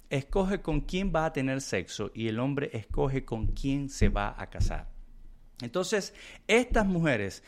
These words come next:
se están haciendo terribles daños psicológicos a ellas mismas.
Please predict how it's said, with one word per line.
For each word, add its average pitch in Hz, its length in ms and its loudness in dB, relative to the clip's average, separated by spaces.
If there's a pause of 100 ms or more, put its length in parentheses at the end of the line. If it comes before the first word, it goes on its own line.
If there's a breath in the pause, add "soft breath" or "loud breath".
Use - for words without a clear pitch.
(140 loud breath)
se 151 140 0
están 160 260 0
haciendo 170 420 0
terribles 175 920 0
daños 143 580 2
psicológicos 151 1200 -4
a 101 80 0
ellas 110 180 -2
mismas. 98 360 -6